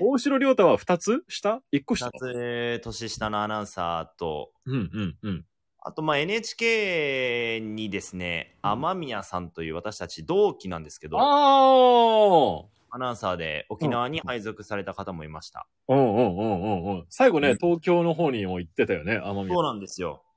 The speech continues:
Speaker 2: タレントの方とね、ご結婚なさった。
Speaker 1: そうそうそうそう。で、あの方はでもね、アナウンスコースではなかったんよね。
Speaker 2: そうでしたね。
Speaker 1: 聞きまくってはいたんだけど、
Speaker 2: うん。
Speaker 1: アナウンスコースではなかったから、それほど、なんかね、顔なじみではなかったんですけど。
Speaker 2: <laughs> そうですね。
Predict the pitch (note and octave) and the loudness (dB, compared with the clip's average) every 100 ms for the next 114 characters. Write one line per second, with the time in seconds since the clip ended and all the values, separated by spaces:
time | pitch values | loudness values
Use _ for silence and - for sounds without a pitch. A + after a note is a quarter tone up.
0 | _ - A2 G#2+ G2+ F#2+ G2 F#2 F2 D3 | _ -8 -6 -6 -6 -6 -8 -8 -8 -6
1 | F#2+ F#2 F2+ F#2 F#2 B2 A2 G#2+ F#2+ - | -6 -6 -8 -6 -2 0 0 0 -2 0
2 | F#2 - E2+ D2+ - _ _ - A#3+ - | -4 -4 -8 -8 -14 _ _ 0 2 6
3 | C4 D#4+ E4+ F4 D#4+ A#3 F3 A#2 C#3+ G3 | 4 4 2 4 8 8 8 4 4 6
4 | B3+ C4 - - C#4+ - C#3+ G#2 D#3+ - | 6 4 -2 2 4 6 6 6 6 4
5 | - E2 D#2+ F3+ G#3 _ _ _ _ _ | 4 -4 2 0 0 _ _ _ _ _
6 | - A#3 G3+ E3 D4+ D4+ C#4 D#3+ F3+ E3+ | -12 -2 0 0 2 2 2 2 2 0
7 | B2+ D#3+ D3 B2 A2 A#2+ G3 F#2 - _ | 4 2 4 0 0 4 4 4 0 _
8 | _ _ C3 A#2 D#3 G3 A3+ A3+ - A#3+ | _ _ -10 -6 -4 -4 -4 -6 -4 0
9 | A3 - C3 D3 D#3 C3+ G#2+ G#2 F#2+ E2 | 2 4 2 4 0 -2 -2 0 0 -2
10 | E2 - - E3 D#3+ D#3+ D#3 - - _ | -6 -12 -6 -4 2 6 6 4 -6 _
11 | - D3 F#2+ E2+ D3 D#3+ D3+ C#3+ D3+ C#3+ | -14 -6 -6 0 4 4 4 2 4 4
12 | G#2 A2+ B2 - F2 D#2+ - E2+ - - | 4 2 -2 -4 -8 -8 -8 -4 -4 -4
13 | - - - F2 - A#2 D2 - E2+ | -18 -14 -12 -10 -6 -6 -6 -14 -14